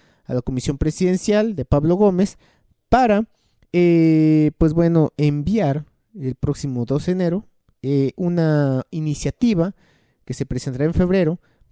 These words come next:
para lo que es la reforma electoral, una reforma electoral, pues que según la ley no se podría hacer una reforma electoral,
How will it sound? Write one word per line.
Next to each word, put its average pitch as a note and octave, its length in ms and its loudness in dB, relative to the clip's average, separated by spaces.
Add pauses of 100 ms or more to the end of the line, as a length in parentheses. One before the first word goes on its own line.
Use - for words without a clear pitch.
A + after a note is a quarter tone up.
(140)
para B3 380 2 (260)
lo D3 200 2
que E3 280 0
es - 200 -2
la D3+ 180 0
reforma D3+ 720 0
electoral, C#3+ 880 -4 (320)
una D#3 200 -4
reforma D3+ 460 -4
electoral, C#3 420 -4 (420)
pues F#3 160 0
que - 80 -14
según C4 360 -2
la C#4+ 80 2
ley A#3+ 400 2 (340)
no F3 180 -2
se G#3+ 140 -2
podría F#3 580 0
hacer D#3+ 480 -2
una E3 240 -4
reforma D3+ 500 -4
electoral, D3+ 540 0